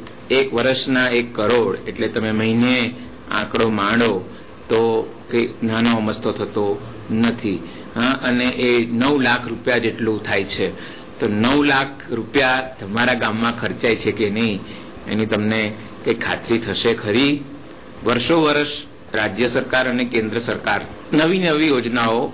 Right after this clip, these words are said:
જાહેર કરે છે, પણ એનું થાય છે શું? આપણને લાભ મળે છે ખરો? અને જો એ લાભ ન મળતો હોય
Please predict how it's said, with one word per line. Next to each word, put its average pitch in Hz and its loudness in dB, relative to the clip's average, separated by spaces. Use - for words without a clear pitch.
જાહેર 127 2
કરે 98 0
છે, - -10
પણ 165 2
એનું 160 2
થાય 101 0
છે 110 2
શું? - -6
આપણને 131 2
લાભ 110 0
મળે 104 2
છે 117 0
ખરો? 120 0
અને 170 2
જો 170 2
એ 143 6
લાભ 113 2
ન 113 0
મળતો 127 2
હોય 92 -6